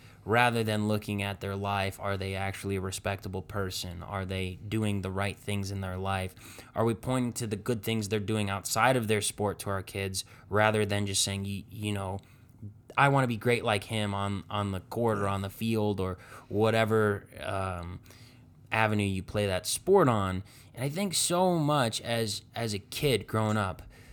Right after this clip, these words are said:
we have this idea that if they wear a professional sports uniform, they're no longer normal. They, you've reached, like, God status if you are an American professional athlete.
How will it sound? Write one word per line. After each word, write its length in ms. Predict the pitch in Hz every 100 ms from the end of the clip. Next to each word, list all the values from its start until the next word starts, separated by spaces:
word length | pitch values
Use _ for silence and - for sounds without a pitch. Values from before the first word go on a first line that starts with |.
| -
we 140 | 101
have 240 | 113 139 139
this 160 | 131
idea 640 | 101 104 101 107 139 117 95
that 220 | 95 92
if 180 | 92 -
they 320 | 101 98 95
wear 300 | 95 123 160
a 40 |
professional 640 | - 110 - 123 135 120 101
sports 560 | - - 113 123 -
uniform, 520 | 101 104 95 87 85 82
they're 160 | 104
no 280 | 104 110 131
longer 460 | 143 123 127 120 104
normal. 640 | 95 98 98 104 78 - - - -
They, 220 | 101 107
you've 580 | 107 92 104 113 107 98
reached, 240 | 120 - 123
like, 220 | 104 - - -
God 380 | 107 101 101
status 640 | - - 90 85 - - - - - - - - -
if 460 | 107 92 - - -
you 420 | 101 107 120 113
are 220 | 104 104
an 80 | 98
American 880 | 95 95 104 113 107 107 98 95 92 - - -
professional 580 | 104 107 104 - 92 87
athlete. 520 | 92 90 - 80